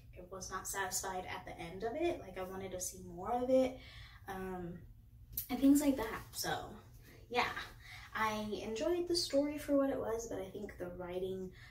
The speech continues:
towards the end of it was done very poorly. And so that's why I gave it three stars.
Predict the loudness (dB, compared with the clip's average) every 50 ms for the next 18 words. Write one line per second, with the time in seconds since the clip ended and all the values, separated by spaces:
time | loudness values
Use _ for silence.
0 | -18 -16 -12 -4 0 0 0 0 0 -4 -4 -6 -8 -8 -6 -8 -6 -6 -6 -6
1 | -6 -6 -8 -8 -8 -8 -8 -8 -8 -6 -6 -8 -6 -8 -8 -8 -8 -10 -10 -8
2 | -6 -4 -4 -4 -6 -8 -10 -10 -12 -12 -14 -14 -12 -10 -6 -6 -4 -2 -4 -4
3 | -4 -4 -2 0 4 4 4 4 4 0 -4 -4 -2 -2 -2 -2 -2 -2 -2 -2
4 | 0 0 0 0 0 0 -2 -2